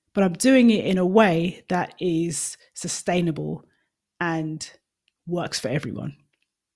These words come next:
but also works for me. So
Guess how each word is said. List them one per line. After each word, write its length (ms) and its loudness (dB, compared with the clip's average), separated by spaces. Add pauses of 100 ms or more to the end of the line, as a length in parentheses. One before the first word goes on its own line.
(320)
but 80 2
also 500 0
works 320 -10
for 100 -8
me. 220 -8 (2250)
So 460 6